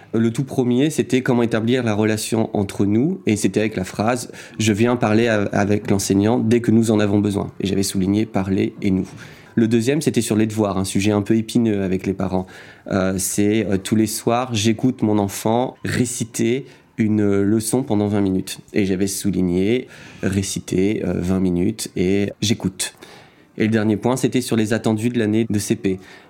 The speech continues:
Comment je sais que mon enfant aura réussi son année de C P ? Et on est venu sur des choses très concrètes, sur leurs besoins à eux, sur la réalité de leur enfant, et plus sur, euh, un discours, euh, descendant de l'enseignant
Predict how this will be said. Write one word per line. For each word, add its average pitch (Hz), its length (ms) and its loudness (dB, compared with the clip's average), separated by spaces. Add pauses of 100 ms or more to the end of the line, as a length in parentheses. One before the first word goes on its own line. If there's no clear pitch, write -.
Comment 127 240 2
je 123 120 0
sais 120 180 -2
que 117 100 -4
mon 110 100 2
enfant 110 260 0
aura 113 180 -2
réussi 110 340 0
son 110 180 -2
année 107 200 0
de - 40 -6
C - 140 -4
P ? - 200 -8 (720)
Et - 40 0
on 135 100 2
est 135 80 0
venu 139 280 0
sur 165 140 -4
des 123 80 0
choses 143 280 -4
très - 260 -2
concrètes, - 540 -4 (240)
sur 131 200 -2
leurs 165 200 0
besoins 147 480 0
à 139 40 0
eux, 170 140 -2 (300)
sur 131 360 -2
la 123 160 0
réalité 147 520 0
de 127 100 -4
leur 123 160 0
enfant, 123 340 -2 (540)
et 127 120 2
plus 135 240 -2
sur, 147 560 -2
euh, 107 300 0 (560)
un 110 160 2
discours, 139 840 -2
euh, 101 300 0
descendant 135 560 0
de 110 80 2
l'enseignant 120 720 0